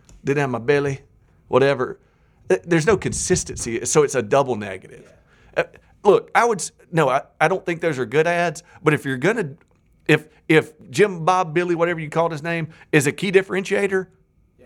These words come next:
Speaker 1: if you believe that in your heart of hearts, run him every week, not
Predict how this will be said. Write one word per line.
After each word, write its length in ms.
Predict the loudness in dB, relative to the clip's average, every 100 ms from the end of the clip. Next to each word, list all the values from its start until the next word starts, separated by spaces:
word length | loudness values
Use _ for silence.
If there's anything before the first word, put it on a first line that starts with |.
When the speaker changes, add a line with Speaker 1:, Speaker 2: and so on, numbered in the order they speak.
| -6
Speaker 1:
if 140 | -2 0
you 100 | -2
believe 560 | 4 4 6 2 2
that 240 | 2 2 0
in 80 | -2
your 140 | -2
heart 220 | 0 0
of 100 | 0
hearts, 480 | 2 2 0 -8 -18 _ _ _ _ _ _
run 220 | 4 4
him 180 | 2 -2 0
every 280 | 0 0
week, 360 | 2 2 2 0
not 340 | 2 2 -2